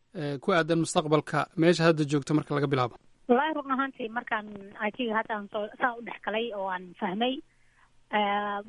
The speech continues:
Speaker 2: waa horta horumar dheer oo sare waa laga gaari karaa. Eh, mustaqbalkana waxaan aaminsanahay, insha Allah tacaala, meeshaan hadda joogay iyo hadday noqoto meel kale inaan ka shaqeeyo,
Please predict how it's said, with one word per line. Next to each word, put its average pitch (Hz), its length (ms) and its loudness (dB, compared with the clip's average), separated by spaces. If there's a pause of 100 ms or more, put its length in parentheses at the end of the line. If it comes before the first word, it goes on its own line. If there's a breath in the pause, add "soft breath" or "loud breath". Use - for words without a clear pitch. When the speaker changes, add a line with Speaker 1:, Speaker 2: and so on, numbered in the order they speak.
(320)
Speaker 2:
waa 214 380 0 (440)
horta 247 220 -12
horumar 220 340 -2 (220)
dheer 220 180 -4
oo 202 400 -6
sare 214 140 0
waa 202 100 -2
laga 190 240 -4
gaari 196 240 -4
karaa. 233 320 -2 (180)
Eh, 196 140 -4
mustaqbalkana 202 640 -6
waxaan 190 200 -8
aaminsanahay, 190 580 -4
insha 190 220 -6
Allah 185 180 -2
tacaala, 180 340 -2
meeshaan 202 300 -4
hadda 190 240 -12
joogay 202 320 0
iyo 190 160 0 (460 loud breath)
hadday 208 220 2
noqoto 202 340 -6
meel 196 200 0
kale 196 260 -2
inaan 190 240 -4
ka 202 100 -4
shaqeeyo, 214 420 0